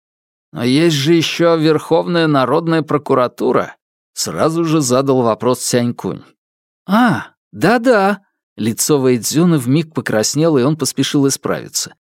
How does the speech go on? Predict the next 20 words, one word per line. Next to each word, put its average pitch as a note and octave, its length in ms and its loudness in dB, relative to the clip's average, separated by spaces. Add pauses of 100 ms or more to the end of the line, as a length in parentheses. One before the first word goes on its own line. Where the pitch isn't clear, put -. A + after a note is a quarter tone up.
(380)
"Если F#3+ 340 2
у G3 40 4
Верховной G3+ 540 2
Народной F3 440 2
Прокуратуры F3+ 680 0
есть D3+ 320 0
необходимость E3 720 0
в C#3 40 -6
возобновлении D#3 760 2
расследования, B2+ 720 0
то A2+ 160 -2
она C3 220 0
сделает B2+ 560 0
это". D2+ 340 -12 (640)
"Конечно, A3 880 0
есть!" F3 840 -2 (440)
громко C#3 500 2
вырвалось A2+ 520 -2
у - 60 -6
старика. - 720 -8